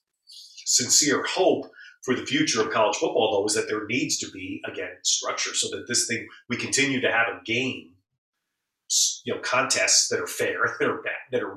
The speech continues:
re-, relatively balanced. People wanna watch. And again, nobody wants to watch, you know, Alabama beat the Citadel seventy-three to nothing every week. So, eh, you know, or, and it, it may wind up being Vanderbilt and Mississippi State and schools in their own conference that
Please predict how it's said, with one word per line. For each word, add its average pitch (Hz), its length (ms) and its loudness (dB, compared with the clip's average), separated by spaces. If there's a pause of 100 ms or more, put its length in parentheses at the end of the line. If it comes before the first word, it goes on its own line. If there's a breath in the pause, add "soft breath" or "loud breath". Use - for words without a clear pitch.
re-, 131 260 0
relatively 156 420 4
balanced. - 280 -6 (180 loud breath)
People 226 180 0
wanna 226 180 4
watch. - 500 2 (380)
And 123 100 0
again, 208 220 6
nobody 190 300 2
wants 131 200 -2
to - 100 -2
watch, - 580 -2 (480)
you - 80 -6
know, - 80 -6
Alabama 95 440 2
beat 117 140 -4
the - 80 -2
Citadel 127 400 4
seventy-three - 520 0
to 127 60 -8
nothing - 240 -8
every - 300 -14
week. - 140 -20 (440 loud breath)
So, 110 300 2 (420 loud breath)
eh, 151 40 2 (260)
you 131 120 4
know, 120 120 0
or, 117 180 -4
and 110 160 -2
it, 110 200 -6
it 120 120 -2
may 117 160 2
wind 110 320 2
up 110 80 -2
being 117 220 -2
Vanderbilt 123 640 4
and - 240 -2 (480 soft breath)
Mississippi 113 440 4
State 113 260 2
and 113 100 -4
schools 120 300 2
in 117 60 -4
their 120 140 0
own 123 80 0
conference - 360 0
that 104 80 -4